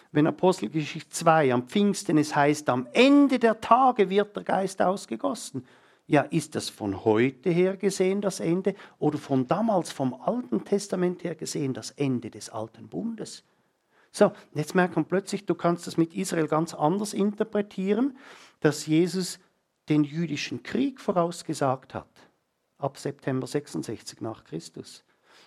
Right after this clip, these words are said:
Dass das an sich heute gar keinen Zusammenhang hat, äh, mehr hat mit dem. So, wer hat recht? Und jetzt haben wir die Schwierigkeit, dass wir nach der Offenbarung keine zusätzlichen Bibeltexte haben, die uns erklären,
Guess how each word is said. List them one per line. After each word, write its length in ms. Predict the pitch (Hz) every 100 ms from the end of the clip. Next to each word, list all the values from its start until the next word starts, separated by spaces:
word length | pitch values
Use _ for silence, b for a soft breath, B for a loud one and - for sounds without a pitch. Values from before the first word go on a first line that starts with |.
| _
Dass 220 | 127 123
das 200 | 135 120
an 220 | 135 135
sich 240 | 135 123 -
heute 500 | 147 160 - 104 92
gar 180 | - 139
keinen 220 | - 131 127
Zusammenhang 640 | 139 131 147 156 156 151
hat, 200 | 156 127 - _ -
äh, 280 | 160 143 160
mehr 260 | 143 139 135
hat 200 | 131 -
mit 180 | 123 -
dem. 260 | 120 104 - B B B B
So, 220 | - 127 - _
wer 280 | 131 143 170
hat 200 | 165 -
recht? 500 | 131 - - - - _ _ _ _ b b b b
Und 60 | 131
jetzt 180 | 135 -
haben 180 | 139 143
wir 100 | 143
die 120 | 143
Schwierigkeit, 760 | 143 151 180 - - 156 160
dass 220 | 151 -
wir 100 | 147
nach 340 | 135 131 151 -
der 140 | -
Offenbarung 680 | 151 160 - 143 139 143 147
keine 400 | - 139 147 170
zusätzlichen 880 | - 190 190 180 170 165 156 - 143
Bibeltexte 800 | 160 185 208 - 185 180 - 160
haben, 260 | 147 151 160
die 160 | 156
uns 220 | 151 135
erklären, 1080 | 147 127 - 160 151 160 190 214 214 208 208